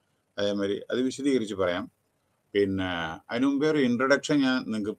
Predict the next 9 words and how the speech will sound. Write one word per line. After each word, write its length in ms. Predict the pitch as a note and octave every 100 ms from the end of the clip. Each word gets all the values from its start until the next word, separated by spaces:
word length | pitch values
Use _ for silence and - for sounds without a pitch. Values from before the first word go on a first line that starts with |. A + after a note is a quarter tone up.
| -
പറയട്ടെ. 400 | F#2+ F#2+ A2+ D3+ E3 _ _ _ _ -
അതായത് 500 | B2+ C#3 C3+ C#3+ D3+
നമ്മുടെ 300 | B2+ B2 B2
ഇന്ത്യൻ 300 | C3 D3 C3+
judiciary, 640 | A#2 B2+ A#2+ A2+ G2+ G#2+ - _ _ G2
one 140 | G#2+
of 160 | A2+ A2
the 340 | A#2+ C3+ -
best 840 | D#2+ E2+ F2+ C3 - - - -